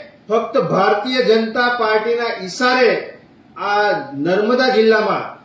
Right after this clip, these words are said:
શું બે બે કાયદા છે ભાઈ? આ નર્મદા જિલ્લામાં જે ડેડિયાપાડામાં ઘટના થઈ, તિલકવાડામાં ઘટના થઈ, રાજપીપળામાં ઘટના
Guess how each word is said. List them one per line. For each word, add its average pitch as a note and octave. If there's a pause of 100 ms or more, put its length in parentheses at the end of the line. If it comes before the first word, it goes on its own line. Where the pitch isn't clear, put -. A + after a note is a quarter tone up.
(220)
શું A3
બે D#3+ (100)
બે A3 (100)
કાયદા A#3
છે A#3+
ભાઈ? A3+ (520)
આ A#3+
નર્મદા B3
જિલ્લામાં B3 (300)
જે -
ડેડિયાપાડામાં C#4
ઘટના A#3
થઈ, G3+
તિલકવાડામાં C4+
ઘટના A#3
થઈ, G#3+
રાજપીપળામાં C#4
ઘટના B3